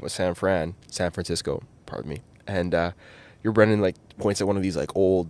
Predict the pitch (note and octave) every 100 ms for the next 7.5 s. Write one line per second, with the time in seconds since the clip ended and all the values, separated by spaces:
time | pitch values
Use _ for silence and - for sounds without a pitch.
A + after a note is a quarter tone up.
0 | - - F2+ F#2+ F#2+ F2 E2 E2 F2 -
1 | - G2 F#2+ E2 D#2+ - E2+ F#2 C3+ A#2
2 | A2 B2+ B2 A2 F2 G#2+ E2+ E2 C2 C#2+
3 | B1+ - - - - - _ - A#2+ A#2
4 | F2+ G#2+ G2 F#2+ - C2+ - F#2+ G#2 G2
5 | E2+ D#2 - E2+ - - D2+ - F#2 D#2
6 | B1+ G#1 G1+ - - - - - - -
7 | G#2+ E2+ G#2+ F#3